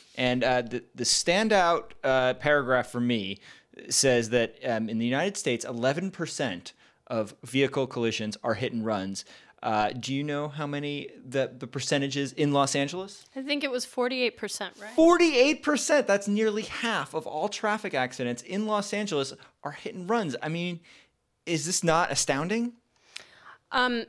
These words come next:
Speaker 2: it's astounding. And, you know, that, that, that figure itself is certainly astounding. It's sort of the, the whole, the core of the story. Um, one thing that they didn't really address in the story was any theories on why it's so high in Los Angeles. You know,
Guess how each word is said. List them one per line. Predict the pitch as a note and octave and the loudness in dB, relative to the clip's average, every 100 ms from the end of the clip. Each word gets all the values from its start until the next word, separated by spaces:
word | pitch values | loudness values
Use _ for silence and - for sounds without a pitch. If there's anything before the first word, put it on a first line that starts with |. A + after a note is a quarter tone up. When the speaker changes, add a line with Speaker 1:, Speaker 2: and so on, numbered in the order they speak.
| _ | _
Speaker 2:
it's | C#4 - | -6 -2
astounding. | D4 - C#4+ F#4+ E4 F3+ F3 | 0 2 2 4 2 0 -2
And, | - A#3 A3+ A3+ A3+ - | -2 0 2 0 -2 -6
you | B3 A#3+ | -2 2
know, | A#3 A3+ | 4 2
that, | F#3+ A3+ A3 A3 | 0 0 0 0
that, | A3+ - | 0 0
that | A#3 | -2
figure | - C4 A#3 | -2 -2 -2
itself | A3+ A3+ A3 | 0 -2 -2
is | G#3 - | -4 -4
certainly | A3 G#3 G3 F#3+ | -2 -2 -4 -6
astounding. | F#3 - G3+ G3 F3+ | -6 -4 -2 -2 -6
It's | E3 | -10
sort | - G3+ G3 | -10 -6 -6
of | F3+ | -6
the, | F3 | -10
the | F3 F#3 | -8 -8
whole, | F3+ G3 F#3 - | -4 -4 -4 -8
the | F3+ | -10
core | - A3 A3 | -4 0 0
of | F#3+ | -2
the | F3+ | -6
story. | - G#3 A3 A3 F3+ F3 - - - - | -6 -4 0 0 -4 -8 -16 -20 -18 -2
Um, | A3+ A3 - | 0 0 0
one | G#3+ G#4+ | 0 2
thing | C5+ B4+ | 2 2
that | D4+ B3+ | 2 0
they | |
didn't | G#3 B3 C#4 - | -2 -2 -2 -2
really | A3 G#3+ G3+ F#3+ | -2 -2 -2 -4
address | G3 - A3 E4 - | -8 -4 0 0 0
in | A3+ F#3 | -4 -4
the | |
story | - - G3 G3 | -6 -6 -6 -6
was | F#3+ G3 F#3+ F#3 - - _ - | -6 -6 -4 -4 -4 -10 _ -8
any | B3+ B3+ | -6 -6
theories | B3+ B3+ B3+ A#3 | -2 0 0 0
on | G#3 G3 G3 - | -2 -4 -8 -10
why | E3 A3 F#4+ | 0 4 4
it's | C4 - | 2 0
so | - G3 F#3 | -2 -2 -2
high | F#3+ F#3 | -2 -2
in | F#3 | -4
Los | F3+ F3+ - | -6 -4 2
Angeles. | F#4 D4+ E3 F#3 - | 2 2 -2 -2 0
You | C4 | 2
know, | A#3 | 2